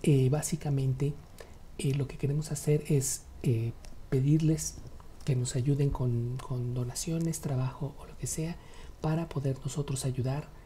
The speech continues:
a los alumnos. Y si tú eres un alumno o una alumna que necesita una computadora, por favor, llena tu solicitud en el formato del reciclatrón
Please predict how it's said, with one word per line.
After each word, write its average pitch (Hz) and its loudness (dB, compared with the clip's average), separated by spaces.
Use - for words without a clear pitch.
a 143 0
los 147 2
alumnos. 117 0
Y 160 2
si - -8
tú 160 4
eres 190 2
un 170 0
alumno 147 2
o - 0
una 135 0
alumna 127 2
que - -6
necesita 127 0
una 123 0
computadora, 131 0
por 147 4
favor, 156 2
llena 156 4
tu - -10
solicitud 135 2
en 123 6
el 123 0
formato 131 0
del 127 0
reciclatrón 160 -4